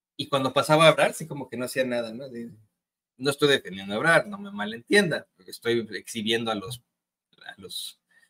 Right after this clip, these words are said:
¿Tendrá ese video de casualidad, David? ¿No lo tendrá por ahí? Antes se lo busco para que, por, para que el, el público sepa de lo que estoy hablando, ¿no? Al rato se lo vamos a poner.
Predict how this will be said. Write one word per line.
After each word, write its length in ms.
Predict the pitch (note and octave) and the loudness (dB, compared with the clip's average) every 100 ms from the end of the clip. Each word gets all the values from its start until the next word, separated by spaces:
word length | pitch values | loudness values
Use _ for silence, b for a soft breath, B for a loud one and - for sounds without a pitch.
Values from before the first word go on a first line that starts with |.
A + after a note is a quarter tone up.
| _ | _
¿Tendrá 220 | C#3+ E3+ D4+ | 2 2 2
ese 140 | D#4 | 4
video 240 | D#3+ D#3 | 6 8
de 100 | A3 | 6
casualidad, 460 | - - A#2 G#2+ D3 | 4 0 -2 2 4
David? 380 | E3 E3+ B3+ - _ _ _ _ _ _ _ _ _ | 6 4 0 -6 _ _ _ _ _ _ _ _ _
¿No 120 | D3+ | 0
lo 140 | A3 A3 | 0 0
tendrá 420 | A#2+ A2 A#2+ C3+ | -4 -2 -2 -2
por 140 | C3+ | -2
ahí? 240 | G#2 A#2 D3+ | -2 0 -2
Antes 160 | F3+ | -4
se 100 | - | -4
lo 140 | B2 G#2 | -2 0
busco 500 | B2 - D#3+ G3 - _ | -2 -4 -4 -4 -8 _
para 220 | G#2 G2+ | -10 -10
que, 260 | - G2+ G#2 _ A2+ - | -8 -10 -10 _ -20 -6
por, 200 | A#2+ - | -6 -2
para 180 | - - | -4 -2
que 120 | C3 | -8
el, 100 | - | 0
el 160 | F3 E3 | -2 0
público 380 | D4 C4+ D3 | 0 6 12
sepa 240 | D3+ A#3 A3+ | 12 10 4
de 80 | F#3+ | 0
lo 100 | F#3+ | -2
que 60 | |
estoy 180 | - G3+ | -2 0
hablando, 400 | G#3 G#3 A3 G3+ | 2 0 -2 -4
¿no? 100 | D#3+ | -6
Al 60 | E3 | -6
rato 200 | D#3+ - | -8 -6
se 80 | |
lo 80 | G#2 | -4
vamos 180 | A#2+ B2 | -4 -4
a 120 | A#2+ - | -6 -4
poner. 500 | B2+ C3 B2+ D#3 | -4 0 0 -2